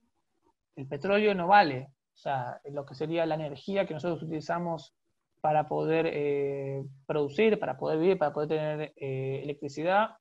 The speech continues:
para poder, eh, conducir un automóvil, está a precio muy, muy bajo, porque no hay demanda, porque no hay aviones que via-, que vuelen, porque la demanda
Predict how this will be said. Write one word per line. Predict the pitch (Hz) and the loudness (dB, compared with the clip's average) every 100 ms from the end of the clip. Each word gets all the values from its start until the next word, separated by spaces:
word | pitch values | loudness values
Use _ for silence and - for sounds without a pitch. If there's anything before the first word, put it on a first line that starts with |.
| _ - | _ -8
para | 135 | -6
poder, | 143 156 160 | -2 -2 0
eh, | 147 143 143 139 139 139 | -4 -4 -6 -6 -8 -6
conducir | 151 151 147 139 170 | -6 -4 -6 -4 -2
un | 156 147 156 | 0 -2 -4
automóvil, | 160 185 175 185 208 233 226 _ _ _ _ _ _ _ _ _ _ _ _ | -2 -2 0 0 0 -2 -4 _ _ _ _ _ _ _ _ _ _ _ _
está | _ 175 | _ 0
a | 175 | 0
precio | 170 202 180 170 160 156 151 151 151 147 | 0 2 4 4 4 4 4 2 0 -2
muy, | 165 180 208 | -2 -2 0
muy | 196 | 2
bajo, | 196 226 - 160 147 156 156 | 6 6 6 -2 -2 -8 -8
porque | 170 156 156 | -8 -6 -4
no | 160 180 | -2 0
hay | 196 | 0
demanda, | 185 196 175 135 123 131 | 0 0 -2 -4 -8 -8
porque | 143 - 143 | -10 -4 -4
no | 147 165 170 175 175 | -4 -4 -2 0 0
hay | 170 170 165 | 0 0 2
aviones | 160 170 170 170 160 | 2 2 0 -4 -6
que | - 151 151 | -4 -2 0
via-, | 165 170 | 0 0
que | - | -2
vuelen, | 165 180 185 185 | -2 0 0 -2
porque | 180 143 135 | -4 -4 0
la | 151 | 0
demanda | 151 170 180 175 165 156 151 | 0 0 0 2 2 2 -2